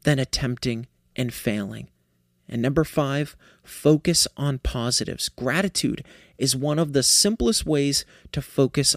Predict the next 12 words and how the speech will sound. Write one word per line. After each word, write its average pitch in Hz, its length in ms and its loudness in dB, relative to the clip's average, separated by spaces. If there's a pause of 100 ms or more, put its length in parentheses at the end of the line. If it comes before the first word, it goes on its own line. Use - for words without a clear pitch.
on 139 140 -2
the 135 80 0
good 117 400 -2 (240)
in 127 120 -4
ourselves 120 920 0 (280)
and 131 260 0
in 120 260 -2 (100)
our 117 300 -4 (100)
lives. - 600 -4 (180)
Life 139 240 -2
is 120 220 -2
up - 260 -6